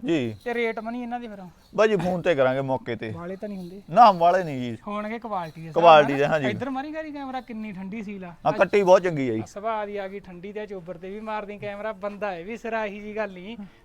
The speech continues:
Speaker 2: ਹੁਣ ਮਾਰ ਦੋ ਨੰਬਰ ਵਾਲੀ ਮੱਝ ਤੇ ਕੈਮਰਾ, ਤੋਰ ਚੋਬਰਾ ਖੋਲ ਕੇ।
Speaker 1: ਭਾਈ ਦੂਆ ਸੂਆ ਆ ਗਿਆ।
Speaker 2: ਸੂਆ ਦੂਜਾ।
Speaker 1: ਹਾਂ।
Speaker 2: ਆ
Speaker 1: ਕੱਟ-
Speaker 2: ਮੈਨੂੰ ਆਦੀ ਮਾਈ ਨੂੰ ਵੀ ਨਾ ਪਹਿਲਾਂ ਕਹਦੇ ਕਿਤੇ।
Speaker 1: ਨਹੀਂ, ਨਹੀਂ, ਨਹੀਂ, ਨਹੀਂ। ਪਹਿਲਾਂ ਕਾਹਨੂੰ ਕਹਿਣਾ, ਜੇ ਦੂਆ ਤੇ ਦੂਆ ਕਵਾਂਗੇ।
Speaker 2: ਠੀਕ ਆ ਗੱਲ।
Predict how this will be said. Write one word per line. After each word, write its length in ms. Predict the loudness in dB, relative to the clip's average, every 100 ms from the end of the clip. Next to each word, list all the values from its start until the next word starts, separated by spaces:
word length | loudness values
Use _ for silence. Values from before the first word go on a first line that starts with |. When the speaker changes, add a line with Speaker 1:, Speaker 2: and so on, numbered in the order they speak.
| -8
Speaker 2:
ਹੁਣ 180 | -4 -2
ਮਾਰ 240 | -2 -4 -4
ਦੋ 180 | -8
ਨੰਬਰ 240 | -8 -8 -8
ਵਾਲੀ 160 | -6
ਮੱਝ 180 | -8 -8
ਤੇ 120 | -8
ਕੈਮਰਾ, 300 | -6 -4 -2
ਤੋਰ 360 | -4 2 6 6
ਚੋਬਰਾ 260 | 2 -6 -8
ਖੋਲ 180 | -10
ਕੇ। 140 | -16 -16 -16 -20 -20 -20 _
Speaker 1:
ਭਾਈ 140 | 0 0
ਦੂਆ 320 | 4 4 4
ਸੂਆ 260 | 2 4 6
ਆ 120 | 6
ਗਿਆ। 260 | 6 4 0 -18 -20
Speaker 2:
ਸੂਆ 260 | -16 -8 -8
ਦੂਜਾ। 300 | -10 -16 -20 -10 0
Speaker 1:
ਹਾਂ। 140 | 2
Speaker 2:
ਆ 480 | 0 -10 -20 -20 -4
Speaker 1:
ਕੱਟ- 120 | 0
Speaker 2:
ਮੈਨੂੰ 180 | 2 0
ਆਦੀ 200 | -4 -4
ਮਾਈ 220 | -8 -10
ਨੂੰ 100 | -12
ਵੀ 80 | -12
ਨਾ 80 | -12
ਪਹਿਲਾਂ 260 | -12 -12 -12
ਕਹਦੇ 160 | -12
ਕਿਤੇ। 140 | -4 2
Speaker 1:
ਨਹੀਂ, 240 | 4 4
ਨਹੀਂ, 180 | 2 0
ਨਹੀਂ, 140 | -2
ਨਹੀਂ। 160 | -6 -4
ਪਹਿਲਾਂ 260 | 2 6 6
ਕਾਹਨੂੰ 260 | 4 0 -2
ਕਹਿਣਾ, 220 | -2 0
ਜੇ 140 | 0
ਦੂਆ 260 | 2 6 6
ਤੇ 100 | 6
ਦੂਆ 300 | 4 4 4
ਕਵਾਂਗੇ। 320 | 2 -4 -4
Speaker 2:
ਠੀਕ 220 | -4 -4
ਆ 60 | -8
ਗੱਲ। 160 | -12